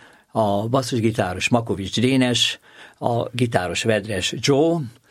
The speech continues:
és a m-, másik gitáros pedig Balog Misi.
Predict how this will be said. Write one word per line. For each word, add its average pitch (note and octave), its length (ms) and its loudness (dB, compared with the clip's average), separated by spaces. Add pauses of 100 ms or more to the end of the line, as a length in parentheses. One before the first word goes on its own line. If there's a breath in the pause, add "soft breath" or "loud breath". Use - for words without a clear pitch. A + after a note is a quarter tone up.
(300 loud breath)
és A#2+ 260 0
a G#2+ 280 -2 (480)
m-, - 320 0 (100)
másik D3 360 0
gitáros A#2 440 0
pedig A2 320 -6
Balog G2+ 300 0
Misi. - 360 -6